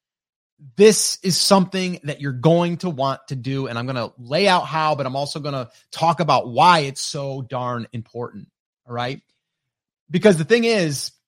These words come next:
competition is getting even more fierce, right? There is people coming in in droves, uh, Amazon sellers. If you're listening to this and you've been a long time podcast listener, I'm talking someone that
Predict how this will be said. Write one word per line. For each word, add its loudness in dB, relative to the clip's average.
competition -2
is -2
getting 0
even -4
more -4
fierce, -12
right? -12
There 8
is 4
people -6
coming -4
in -6
in -2
droves, -4
uh, -12
Amazon 2
sellers. -2
If -10
you're 4
listening 2
to -4
this -2
and -2
you've -2
been 2
a 2
long -2
time -2
podcast -2
listener, -4
I'm 0
talking 0
someone -2
that 2